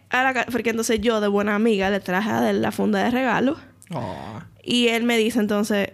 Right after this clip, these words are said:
Speaker 1: me entrega el libro para que yo lo entre en la funda de regalo. Y cuando yo veo el libro, realmente el libro era para mí y estaba dedicado y tenía una dedicatoria muy bonita.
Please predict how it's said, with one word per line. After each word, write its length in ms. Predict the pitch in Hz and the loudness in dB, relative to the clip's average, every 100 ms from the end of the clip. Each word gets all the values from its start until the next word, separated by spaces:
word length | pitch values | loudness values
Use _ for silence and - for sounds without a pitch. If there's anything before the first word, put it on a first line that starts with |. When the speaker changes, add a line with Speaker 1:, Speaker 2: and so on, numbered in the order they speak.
| - | 0
Speaker 1:
me 100 | 220 | 0
entrega 300 | 208 214 220 | 2 2 2
el 100 | 226 | 2
libro 360 | 220 196 190 196 | 2 0 -2 -2
para 180 | 196 190 | -2 0
que 120 | 196 | 0
yo 100 | 190 | 2
lo 100 | 196 | 2
entre 200 | 202 208 | 0 0
en 60 | 202 | 0
la 80 | |
funda 260 | 214 202 202 | 0 0 0
de 80 | 202 | 0
regalo. 320 | 208 190 185 | 0 0 0
Y 60 | 185 | 0
cuando 260 | 190 185 | -2 0
yo 160 | 196 185 | 0 2
veo 80 | 202 | 2
el 120 | 214 | 2
libro, 200 | 190 185 | 2 2
realmente 380 | 185 180 196 196 | 0 0 -2 0
el 80 | 196 | 0
libro 160 | 196 | 2
era 180 | 202 196 | 2 0
para 240 | 196 185 | 0 0
mí 300 | 190 202 190 | 0 0 0
y 40 | 196 | 0
estaba 280 | 185 185 202 | 0 0 2
dedicado 500 | 208 208 - 185 190 | 2 2 0 0 0
y 60 | |
tenía 180 | - 202 196 | 0 0 0
una 140 | 208 | 0
dedicatoria 520 | 208 214 202 208 202 | 0 0 -2 0 0
muy 160 | 196 202 | 2 2
bonita. 540 | 190 180 202 196 196 | 2 2 0 -2 -8